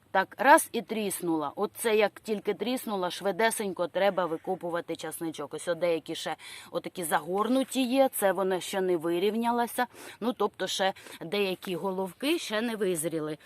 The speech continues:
То я буду чекати, поки усі отакі стрілочки стануть рівнесенькими і швиденько тріснуть, і я буду брати лопату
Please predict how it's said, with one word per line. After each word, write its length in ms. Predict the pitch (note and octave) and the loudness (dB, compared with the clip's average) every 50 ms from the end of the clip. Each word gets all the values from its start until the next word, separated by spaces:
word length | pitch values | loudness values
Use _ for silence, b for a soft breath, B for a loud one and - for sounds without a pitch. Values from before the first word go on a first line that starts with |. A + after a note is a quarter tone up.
| B B B B _ | B B B B _
То 180 | - C4+ D4+ | 0 0 2
я 160 | C#4 A3+ G#3+ G3+ | 2 0 0 0
буду 260 | F#3 G3 E3 F3+ F#3 | -2 -4 -4 -4 -6
чекати, 520 | - - F3+ - - B3+ D4 - - G#3 | -6 -8 -8 -6 -2 -2 -2 -2 -4 -8
поки 300 | - - G3+ F#3+ - F#3 | -8 -8 -10 -8 -6 -8
усі 480 | F#3 - G#3 A3 G#3 - - F#3+ F3+ - | -8 -6 -6 -6 -6 -6 -6 -6 -8 -6
отакі 380 | - E3 - - D#3 - - F3 | -8 -8 -8 -8 -10 -8 -8 -8
стрілочки 800 | - - - G3+ C4+ D#4 E4 C4 G3+ F3 - - - E3 E3 B B B B | -8 -8 -8 -4 -4 -2 -2 -2 -4 -4 -6 -8 -8 -8 -8 B B B B
стануть 500 | - - - A3 G#3+ F#3+ F#3 F3+ E3 - | -16 -4 0 0 0 0 0 -2 -4 -4
рівнесенькими 960 | F#3 F3 F3+ F3+ F#3+ G#3+ C#4 E4+ - - F4 E4 D#4+ - - D#4 C#4+ C#4+ C4+ - - | -6 -4 -4 -4 -2 0 0 0 0 0 0 0 0 0 0 -2 -2 -2 -4 -6 -6
і 420 | B3 C4+ D4 D4 D4 C#4+ C#4 C#4 C4 | -4 -2 0 0 0 0 0 -2 -4
швиденько 560 | - - G3+ F#3+ E3 G3 F#3+ F#3 E3+ - F3 | -4 -6 -6 -4 -2 -2 -2 -2 -2 -4 -4
тріснуть, 480 | - - D#4+ F#4+ F4+ - - D4 C4+ - _ | -2 0 0 0 0 0 -2 -4 -4 -4 _
і 120 | - E4+ | -4 0
я 140 | C#4 A3+ G#3+ | 0 0 -2
буду 280 | F#3 F#3+ A3 D#3+ F3+ | -2 -4 -4 -4 -4
брати 400 | E3+ F3 F#3 F3+ E3+ - - D#3 | -4 0 0 0 0 0 -2 -4
лопату 560 | D3+ D#3 F3 - - E4 - - _ - C4+ | -2 -2 -4 -4 -4 -8 -8 -8 _ -8 -8